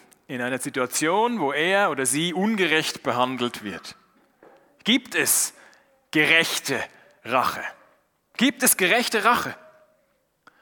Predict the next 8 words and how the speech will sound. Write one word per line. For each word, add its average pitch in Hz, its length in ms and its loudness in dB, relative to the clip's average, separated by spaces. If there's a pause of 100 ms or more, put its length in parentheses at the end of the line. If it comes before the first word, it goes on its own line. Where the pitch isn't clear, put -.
(1040)
Wir 120 80 -8
tauchen 196 320 4
wieder 180 220 4
ein 214 240 4
in 185 40 -4
das 151 140 0
Buch 202 480 -2
Esther - 560 0